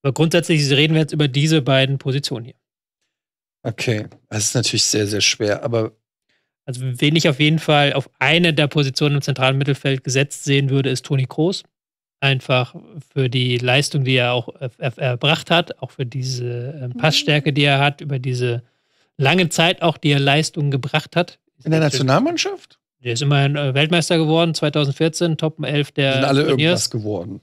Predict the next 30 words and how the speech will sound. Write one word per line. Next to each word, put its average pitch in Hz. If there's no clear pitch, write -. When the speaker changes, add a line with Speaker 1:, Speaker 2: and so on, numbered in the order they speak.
Speaker 1:
Ja, 147
Speaker 2:
Fast 123
Speaker 1:
ja, 170
klar, 233
Speaker 2:
alle. 143
Speaker 1:
trotzdem, 147
aber, 123
ja, 127
Welt-, 147
du 147
hast 143
gefragt, 139
Weltmeister 147
geworden 143
zweitausendsvierzehn, 151
hat 139
eine 139
sehr 135
gute 147
E 147
M 143
zweitausendsechzehn 143
damals 151
gespielt, -
wo 147
wir 135
im 120
Halbfinale 147
ausgeschieden 151
sind. 156